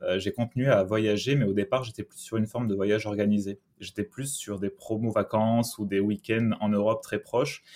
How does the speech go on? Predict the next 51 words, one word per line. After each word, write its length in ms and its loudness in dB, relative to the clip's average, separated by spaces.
Euh, 180 4
j'étais 260 -2
très 220 0
insécure, 440 0
moi, 100 2
j'étais 220 -12
pas 100 0
quelqu'un 300 -2
de 60 -4
très 160 -4
confiant 380 -2
<laughs> 60 -4
par 100 6
rapport 260 2
au 80 4
voyage, 320 4
donc 120 2
j'étais 220 -4
plus 180 -4
sur 200 -2
une 80 2
forme 160 0
de 40 4
voyage 220 4
un 80 0
petit 200 -12
peu 200 -2
organisé, 580 2
tel 140 0
que 100 -8
j'avais 160 2
connu 140 -2
avec 120 -4
mes 80 0
parents, 260 -2
tu 160 -20
vois. 120 -18
Et 100 2
c'est 180 -2
venu 160 2
très 240 0
tard, 400 0
le 120 -2
fait 200 -4
que 100 -6
je 60 -2
voyage 200 2
en 60 2
sac 240 -2
à 60 4
dos. 240 0